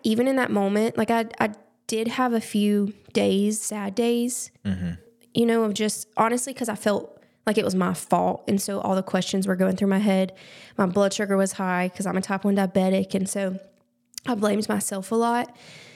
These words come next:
Speaker 1: And I was just thinking of all the things 'cause we were in L A
Speaker 2: Mm-hmm.
Speaker 1: and just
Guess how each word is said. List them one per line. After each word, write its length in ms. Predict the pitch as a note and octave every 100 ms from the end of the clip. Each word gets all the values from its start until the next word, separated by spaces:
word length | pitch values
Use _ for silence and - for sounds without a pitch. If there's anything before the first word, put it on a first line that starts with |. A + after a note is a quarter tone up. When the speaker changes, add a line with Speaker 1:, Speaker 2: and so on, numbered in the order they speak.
| - -
Speaker 1:
And 140 | A3
I 80 | G#3
was 140 | G3+ G3+
just 180 | G3
thinking 280 | - G3 G3+
of 60 | G3
all 160 | F#3 F#3+
the 100 | F#3+
things 340 | G3 F#3 F#3+
'cause 160 | - G3+
we 80 |
were 60 | G3
in 60 | G3
L 280 | F#3+ F#3 G#3
A 520 | C4+ C#4+ C#4+ C4+ C4+ -
Speaker 2:
Mm-hmm. 200 | - F3+
Speaker 1:
and 160 | G#3+ G3+
just 500 | G3+ F#3 - -